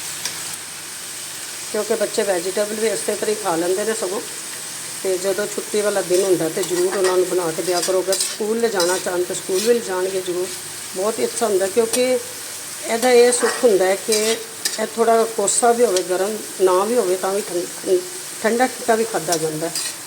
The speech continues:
ਤੇ ਜ਼ਿਆਦਾ ਇਹਨੂੰ ਗਰਮ ਕਰਨ ਦੀ ਵੀ ਜ਼ਰੂਰਤ ਨਹੀਂ ਹੁੰਦੀ। ਅੱਜ ਕੱਲ੍ਹ ਵੈਸੇ ਗਰਮੀ ਹੈਗੀ ਹੈ ਤੇ ਟਿਫਿਨ ਗਰਮ ਹੀ ਰਹਿੰਦੇ ਨੇ, ਤੇ ਤੁਸੀਂ ਉਹਨਾਂ ਨੂੰ ਸਕੂਲ ਬੈਗ 'ਚ ਵੀ ਦੇ ਸਕਦੇ ਹੋ, ਲੰਚ 'ਚ, ਬ੍ਰੇਕਫਾਸਟ 'ਚ, ਠੀਕ ਹੈ ਜੀ। ਹਲਕਾ ਫੁਲਕਾ ਵੀ ਰਹਿੰਦਾ, ਹਜ਼ਮ ਵੀ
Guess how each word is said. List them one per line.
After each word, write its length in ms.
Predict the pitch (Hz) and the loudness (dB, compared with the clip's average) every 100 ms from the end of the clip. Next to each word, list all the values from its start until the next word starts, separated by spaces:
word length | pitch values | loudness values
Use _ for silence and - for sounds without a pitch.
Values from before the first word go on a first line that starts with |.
| - - - - - | -14 -14 -12 -10 -6
ਤੇ 100 | 202 | -4
ਜ਼ਿਆਦਾ 300 | 185 180 208 | 0 2 2
ਇਹਨੂੰ 160 | 220 220 | 2 2
ਗਰਮ 160 | 185 190 | 4 2
ਕਰਨ 320 | 190 202 196 | 2 0 2
ਦੀ 80 | 202 | 0
ਵੀ 100 | 196 | -2
ਜ਼ਰੂਰਤ 340 | 175 165 160 | -2 -4 -4
ਨਹੀਂ 120 | 190 | -2
ਹੁੰਦੀ। 200 | 180 180 | 0 0
ਅੱਜ 80 | 165 | -2
ਕੱਲ੍ਹ 180 | - 214 | -2 -4
ਵੈਸੇ 280 | 190 - 254 196 | -4 -6 -6 -2
ਗਰਮੀ 300 | 180 208 247 | 0 2 0
ਹੈਗੀ 240 | 196 185 | 0 -2
ਹੈ 120 | 226 - - - - | -2 -4 -10 -10 -8
ਤੇ 80 | 214 | -6
ਟਿਫਿਨ 340 | 214 214 247 220 | -4 0 2 2
ਗਰਮ 240 | 185 185 | 2 0
ਹੀ 140 | 214 | 0
ਰਹਿੰਦੇ 320 | 185 160 160 165 | 0 0 0 0
ਨੇ, 100 | 160 - - - - - - - - - - - - - - - | 0 -4 -10 -12 -12 -12 -10 -10 -10 -10 -10 -10 -10 -10 -8 -6
ਤੇ 80 | 185 | -4
ਤੁਸੀਂ 260 | 226 247 233 | 0 4 4
ਉਹਨਾਂ 160 | 214 | 6
ਨੂੰ 120 | 226 | 2
ਸਕੂਲ 320 | - 220 208 208 190 | 2 -2 -2 0 0
ਬੈਗ 180 | 180 | 0
'ਚ 140 | - 214 | -2 -4
ਵੀ 80 | 185 | 0
ਦੇ 120 | 165 | 0
ਸਕਦੇ 360 | 165 - 185 180 | 0 0 -2 0
ਹੋ, 80 | 247 | 0
ਲੰਚ 280 | 214 175 180 | 0 2 0
'ਚ, 240 | 196 208 | -2 -6
ਬ੍ਰੇਕਫਾਸਟ 640 | 175 180 180 190 185 - | -2 -2 -2 -2 -4 -4
'ਚ, 180 | 185 - 330 - - - - - - - - | -6 -6 -8 -10 -14 -14 -14 -14 -12 -10 -6
ਠੀਕ 200 | 185 247 | 0 4
ਹੈ 60 | |
ਜੀ। 160 | 240 247 - - | 4 0 -4 0
ਹਲਕਾ 260 | 196 190 190 | 0 2 0
ਫੁਲਕਾ 300 | 220 202 220 | 0 0 2
ਵੀ 100 | 233 | 2
ਰਹਿੰਦਾ, 300 | 208 196 208 | 0 0 0
ਹਜ਼ਮ 240 | 185 180 | 0 0
ਵੀ 140 | 196 | -2